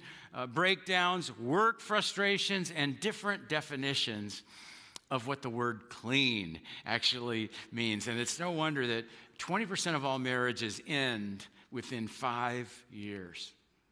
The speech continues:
Think about that. Five years or less earlier, they said, "Yes, I do." Five years or less later on, "No, I don't." Because it's easy to say yes on your wedding day. Saying yes for the rest of your life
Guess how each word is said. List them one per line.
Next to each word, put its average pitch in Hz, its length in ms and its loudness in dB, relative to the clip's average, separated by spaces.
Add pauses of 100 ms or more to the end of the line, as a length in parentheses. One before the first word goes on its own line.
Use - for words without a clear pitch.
(420)
Think 170 160 -2
about 120 220 0
that. 104 160 -2
Five 170 300 2
years 180 200 0
or 160 100 0
less 151 280 0
earlier, 175 440 0
they 131 120 0
said, 160 220 -2
"Yes, 208 240 0
I 208 140 4
do." 233 500 2 (840)
Five 175 380 4
years 180 200 2
or 165 100 2
less 147 300 2
later 127 280 2
on, 95 380 0 (320)
"No, 127 560 2
I 113 400 2 (300)
don't." 98 340 -4
Because 113 240 -4
it's 117 140 -6
easy 214 240 0
to 175 60 0
say 143 180 -4
yes 127 680 -2 (140)
on 110 140 -6
your 120 80 -6
wedding 135 340 2
day. 98 360 -6 (720)
Saying 151 360 0
yes 151 380 2
for 131 140 -8
the 113 80 -6
rest 127 240 -2
of 107 80 -6
your 110 140 -4
life 107 640 -4